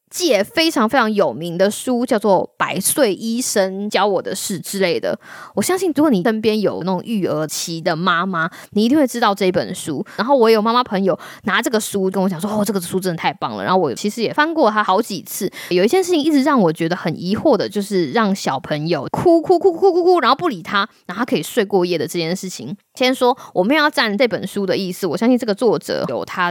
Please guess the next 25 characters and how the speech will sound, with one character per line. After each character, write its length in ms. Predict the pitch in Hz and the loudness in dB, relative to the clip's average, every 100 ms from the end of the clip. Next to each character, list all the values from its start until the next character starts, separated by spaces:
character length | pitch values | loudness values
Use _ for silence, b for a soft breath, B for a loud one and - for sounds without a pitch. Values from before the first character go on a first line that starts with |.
| 180 | -4
自 140 | - | -6
己 100 | 208 | -4
的 140 | 147 143 | -2 -4
一 80 | 151 | -2
套 220 | 220 160 | -2 -2
逻 200 | 113 117 | -2 -4
辑。 280 | - 98 - B | -4 -14 -16 B
但 120 | - | -2
是 160 | 370 349 b b | 0 0 b b
今 200 | 349 339 | -2 0
天 200 | 349 320 | 0 0
如 120 | 214 | 2
果 100 | 269 | 4
我 180 | 202 175 | 4 2
有 40 | |
小 220 | - 170 | 0 -4
孩， 280 | 151 - 87 | -6 -6 -6
或 140 | - 226 | 0 0
者 60 | |
是 80 | 226 220 | 0 2
我 260 | 240 190 | 4 4
自 160 | 170 262 | -2 -8
己， 360 | - 156 - 196 | -8 -12 -12 -10
<laughs> 40 | - 277 302 302 320 320 339 339 320 311 277 269 269 254 233 226 214 - B B | -2 2 2 4 4 4 4 4 4 4 2 4 2 2 0 0 -2 -2 B B
我 180 | 240 | 4